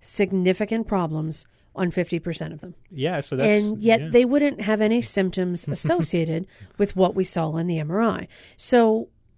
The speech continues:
Speaker 1: anatomic things
Speaker 2: Mm-hmm.
Speaker 1: may be different than functional things.
Speaker 2: Correct.
Speaker 1: And when you do an anatomic study,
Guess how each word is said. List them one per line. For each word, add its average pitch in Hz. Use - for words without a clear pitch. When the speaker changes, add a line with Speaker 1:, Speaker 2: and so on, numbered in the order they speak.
Speaker 1:
anatomic 320
things -
Speaker 2:
Mm-hmm. 117
Speaker 1:
may 202
be 202
different 185
than 175
functional 160
things. -
Speaker 2:
Correct. 104
Speaker 1:
And 202
when 220
you 220
do 214
an 196
anatomic 208
study, 170